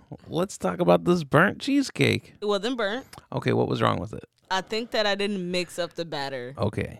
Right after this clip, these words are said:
Speaker 2: And it still had pockets
Speaker 1: The
Speaker 2: of dry.
Speaker 1: the chocolate, it was a brownie?
Speaker 2: It was a brownie cheesecake.
Speaker 1: It
Speaker 2: So
Speaker 1: was
Speaker 2: brownie on the bottom, cheesecake on top.
Speaker 1: Right.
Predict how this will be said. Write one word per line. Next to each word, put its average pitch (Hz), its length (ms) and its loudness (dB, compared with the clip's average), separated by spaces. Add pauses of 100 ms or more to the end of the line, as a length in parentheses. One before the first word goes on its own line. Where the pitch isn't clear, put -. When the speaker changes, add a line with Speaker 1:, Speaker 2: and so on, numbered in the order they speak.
Speaker 2:
And 190 140 -4
it 175 180 -4
still 165 260 -4
had 151 380 -4 (460)
pockets 175 440 -4
Speaker 1:
The 131 120 4
Speaker 2:
of 175 120 -10
dry. 156 540 -6 (320)
Speaker 1:
the 131 320 6 (420)
chocolate, 175 640 2 (240)
it 147 60 4
was 135 160 4
a 123 40 6
brownie? 143 680 6 (680)
Speaker 2:
It 220 80 -2
was 247 140 0
a 262 80 2
brownie 226 460 2
cheesecake. 180 520 -6
Speaker 1:
It - 60 -2
Speaker 2:
So - 80 2
Speaker 1:
was 170 80 -2
Speaker 2:
brownie 202 380 2
on 226 80 0
the 214 60 -4
bottom, 170 380 0
cheesecake 180 520 -8
on 165 120 -6
top. 139 300 -4
Speaker 1:
Right. - 240 0